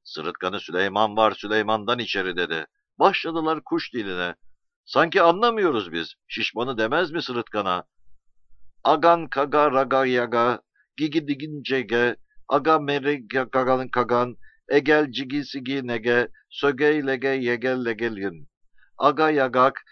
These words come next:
taga kıgımını gızın, gögözü, aga çıgıl maga gaga,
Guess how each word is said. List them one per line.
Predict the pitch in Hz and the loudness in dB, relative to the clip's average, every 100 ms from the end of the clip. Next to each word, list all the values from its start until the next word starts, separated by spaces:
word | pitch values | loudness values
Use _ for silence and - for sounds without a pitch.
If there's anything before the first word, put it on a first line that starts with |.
| - _ - | -20 _ 4
taga | 156 151 160 156 | 4 6 4 2
kıgımını | 143 131 151 143 135 135 123 | -4 -2 -2 -2 -6 -6 -4
gızın, | 135 110 127 127 127 _ _ | -6 -2 -2 -2 -6 _ _
gögözü, | 110 147 131 147 143 110 127 135 135 - - - - - - | 0 0 2 -2 -2 -6 -6 -4 -6 -14 -20 -18 -18 -12 -2
aga | 143 147 147 143 | 2 4 4 4
çıgıl | 143 123 135 147 139 | -2 -4 -4 -2 -2
maga | 120 123 131 131 | -2 0 2 2
gaga, | 117 117 110 123 123 | 2 0 2 4 2